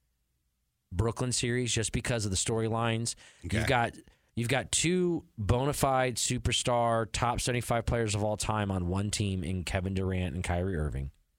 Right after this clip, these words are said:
Speaker 1: You've got the Boston team that's got studs, good coaching, plays hard.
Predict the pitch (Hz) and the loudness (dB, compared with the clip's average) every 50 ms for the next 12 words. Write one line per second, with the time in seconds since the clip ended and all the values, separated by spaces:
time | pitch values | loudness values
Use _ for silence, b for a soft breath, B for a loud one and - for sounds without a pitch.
0 | _ _ _ _ _ _ _ _ _ _ _ _ _ _ _ _ _ _ - 98 | _ _ _ _ _ _ _ _ _ _ _ _ _ _ _ _ _ _ -6 -6
1 | 107 98 95 98 123 117 113 110 110 - - 110 95 - 82 - 117 120 135 127 | -4 -4 -2 0 0 2 2 2 0 -2 -4 -4 -4 -2 0 2 2 2 2 0
2 | - 135 120 - 123 120 120 117 113 107 - - - 110 104 104 101 98 - - | -2 -2 -2 -2 -2 -2 0 -2 -2 -2 -2 -2 0 0 0 0 0 -2 -4 -8
3 | _ _ _ _ - - - - - - 139 143 131 107 98 98 107 - - B | _ _ _ _ -6 -4 -4 -4 -2 0 2 2 2 2 0 -2 -2 -4 -6 B
4 | B B B B B B _ 98 90 120 139 139 - - 131 123 120 - - 120 | B B B B B B _ -4 -2 -2 0 0 0 0 2 2 2 0 0 -2
5 | 120 110 - - - 131 135 135 135 123 - 117 117 113 110 110 110 107 101 | -2 -2 -2 -2 0 0 0 0 0 0 0 0 2 2 2 2 0 0 -2